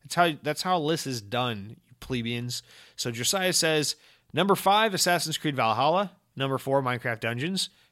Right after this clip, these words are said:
Three, Immortals Fenyx Rising. Two, Resident Evil three. And one,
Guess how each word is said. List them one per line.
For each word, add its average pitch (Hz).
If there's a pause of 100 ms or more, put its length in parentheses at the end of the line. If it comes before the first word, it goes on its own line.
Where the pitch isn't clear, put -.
(120)
Three, 214
Immortals 147
Fenyx 123
Rising. 139 (340)
Two, 240
Resident 208
Evil 185
three. 208 (280)
And 135
one, 143